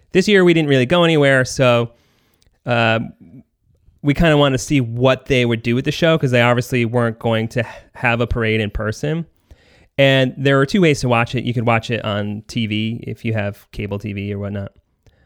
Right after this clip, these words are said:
Um, but we don't. So I found that Verizon had on YouTube, like, they were streaming their version of the show. And it has to be one of the most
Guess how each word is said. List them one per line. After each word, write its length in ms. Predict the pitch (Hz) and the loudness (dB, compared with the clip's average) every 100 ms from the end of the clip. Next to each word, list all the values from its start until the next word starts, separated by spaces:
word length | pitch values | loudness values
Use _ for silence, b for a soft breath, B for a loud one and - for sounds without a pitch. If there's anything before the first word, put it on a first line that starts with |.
| _ _ - | _ _ -6
Um, 400 | 98 95 - 113 | -6 -4 -6 -2
but 120 | 135 | 0
we 100 | 156 | 2
don't. 300 | 214 214 - | 2 0 -4
So 340 | - 135 123 - b b | 0 2 2 -2 b b
I 100 | 135 | -2
found 500 | 131 156 147 143 127 131 | 0 2 4 4 2 0
that 280 | 131 123 120 | 0 0 -2
Verizon 920 | 123 131 127 131 185 147 123 123 131 - _ _ | -6 0 4 4 4 2 0 0 -4 -12 _ _
had 400 | - 123 120 117 | -4 0 0 0
on 240 | 135 127 | 0 2
YouTube, 420 | 123 160 - 131 117 | 2 0 0 -2 0
like, 300 | 113 - - | 0 -2 -4
they 100 | 117 | -4
were 80 | |
streaming 800 | 110 - - 139 139 123 117 110 | -4 -6 2 4 4 4 2 0
their 240 | 110 120 117 | 0 2 0
version 420 | 110 107 107 104 | -2 -4 -4 -4
of 180 | 101 98 | -4 -6
the 60 | |
show. 360 | 107 - 98 - - _ _ _ _ - | -10 -8 -10 -10 -16 _ _ _ _ 0
And 260 | 135 139 139 | 4 4 4
it 60 | |
has 360 | 139 151 165 - | 2 0 0 0
to 80 | 170 | 0
be 180 | 156 | 2
one 180 | 143 135 | 4 4
of 60 | 135 | 2
the 80 | 123 | 2
most 560 | 127 127 123 - - | 2 2 0 -6 -12